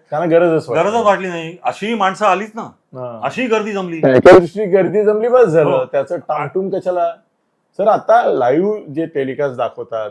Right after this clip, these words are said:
Speaker 1: किंवा हे दाखवतात ना, त्याचे रेट ठरलेले आहेत. टीआरपी ज्यांचा जसा असेल ना, त्याप्रमाणे लाईव्ह अर्धा तास दाखवायला पंचवीस लाख, एक तास पन्नास लाख,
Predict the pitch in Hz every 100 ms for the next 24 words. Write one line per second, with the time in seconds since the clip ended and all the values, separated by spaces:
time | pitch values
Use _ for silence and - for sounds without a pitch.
0 | - 117 120 117 113 98 90 85 110 147
1 | _ _ _ 160 156 214 202 208 180 185
2 | 190 151 104 - _ _ _ _ 123 127
3 | 156 170 160 147 143 143 127 135 143 -
4 | 104 98 120 151 143 147 156 170 175 123
5 | 139 156 180 - 123 117 143 156 160 135
6 | 127 139 147 156 123 120 123 - 110 107
7 | _ _ _ _ _ - 135 135 139 143
8 | - 131 101 90 -